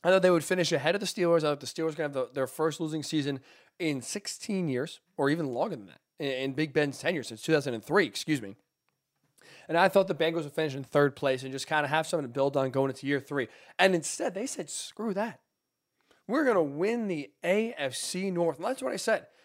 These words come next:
No quarterback has had a bigger impact on a losing team than Joe, you know, this, uh, than Andrew Luck when he was drafted to the Colts, where he had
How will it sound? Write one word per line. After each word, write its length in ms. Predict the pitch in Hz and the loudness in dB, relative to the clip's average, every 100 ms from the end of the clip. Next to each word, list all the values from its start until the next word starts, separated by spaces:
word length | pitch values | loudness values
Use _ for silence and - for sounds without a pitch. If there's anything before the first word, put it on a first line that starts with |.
| _ 160 | _ 4
No 260 | 202 285 | 6 6
quarterback 680 | 285 - 247 190 147 110 - _ _ _ | 2 0 0 2 -2 -6 -10 _ _ _
has 220 | 180 170 | -4 0
had 140 | 180 | 0
a 120 | 170 143 127 - | 0 -2 -6 2
bigger 400 | 160 180 233 226 | 4 4 2 2
impact 500 | 175 180 165 156 151 | -4 -4 0 -2 -2
on 120 | 147 139 | -4 -2
a 140 | 135 | -2
losing 640 | 135 139 180 220 233 262 - | -2 4 6 6 2 0 -4
team 420 | - 180 120 117 _ _ _ _ _ _ _ _ _ _ _ _ _ _ _ | -6 -6 -8 -14 _ _ _ _ _ _ _ _ _ _ _ _ _ _ _
than 180 | 160 151 | 0 0
Joe, 200 | 135 170 | 6 6
you 120 | 175 | 8
know, 260 | 147 123 113 156 | 6 6 2 -6
this, 160 | 131 | -2
uh, 340 | 156 139 120 107 _ _ _ _ _ _ - | 4 4 2 -2 _ _ _ _ _ _ -6
than 200 | 147 151 | 2 4
Andrew 280 | 160 156 156 | 4 4 4
Luck 260 | 151 147 - _ - | 2 2 -8 _ -4
when 160 | 147 | 2
he 100 | 147 | 2
was 80 | 151 | 4
drafted 300 | 156 147 147 | 4 2 0
to 0 | |
the 80 | 147 | -2
Colts, 240 | 151 139 | 0 0
where 80 | 135 | 0
he 100 | 143 | 4
had 300 | 143 139 123 | 6 6 2